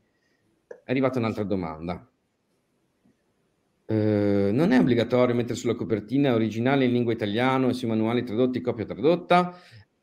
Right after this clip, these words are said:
È fortemente consigliato. Obbligatorio, sinceramente non lo so, non, non ho mai guardato questo particolare, ma mi sa di sì.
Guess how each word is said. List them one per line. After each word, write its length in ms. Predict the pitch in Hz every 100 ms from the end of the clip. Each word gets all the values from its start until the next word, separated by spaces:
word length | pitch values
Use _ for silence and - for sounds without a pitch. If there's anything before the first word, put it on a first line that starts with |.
| _ -
È 260 | 131 107 90
fortemente 680 | 127 127 135 143 165 175
consigliato. 1000 | 165 127 127 120 107 - - 107 92 - _ _ _ _ _ _ _ _
Obbligatorio, 1600 | 147 143 165 170 - 190 214 214 220 220 202 170 151 139 127 - _ _ -
sinceramente 580 | 131 143 170 202 180 110
non 240 | 120 170
lo 100 | 196
so, 480 | 190 95 117 233 - _ - _ _ _
non, 380 | - 139 127 127 117
non 200 | 120 110
ho 40 |
mai 140 | 131 135
guardato 380 | 101 110 110
questo 220 | 104 98 -
particolare, 640 | 98 - - 113 95 113
ma 120 | 156
mi 100 | 127
sa 140 | 87 110
di 140 | 160
sì. 220 | 90 82